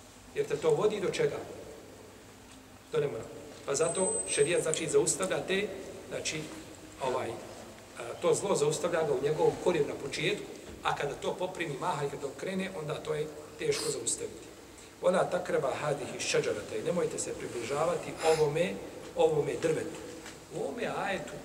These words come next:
i u ovome dijelu ajeta je dokaz da su muškarci i žene isti u propisima. Nemojte se približavati, vas dvoje. Poslanik sam sam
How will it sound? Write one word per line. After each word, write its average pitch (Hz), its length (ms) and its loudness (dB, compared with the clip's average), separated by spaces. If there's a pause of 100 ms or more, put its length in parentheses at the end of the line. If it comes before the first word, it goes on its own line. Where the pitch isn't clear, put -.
(480)
i 123 60 -8
u 120 40 -4
ovome 156 200 -4
dijelu 131 280 0 (100)
ajeta 151 220 -2
je 120 120 -2 (120)
dokaz 139 380 -2 (300)
da - 100 -6
su - 160 -2 (120)
muškarci - 720 -6
i 117 140 -10
žene 147 340 -2
isti - 300 -2
u 113 160 -12
propisima. - 440 -4 (4000)
Nemojte - 380 8
se - 120 4
približavati, 151 420 -2
vas 139 300 2
dvoje. 120 160 -4 (2000)
Poslanik 143 420 2
sam 143 140 -4
sam 139 120 -2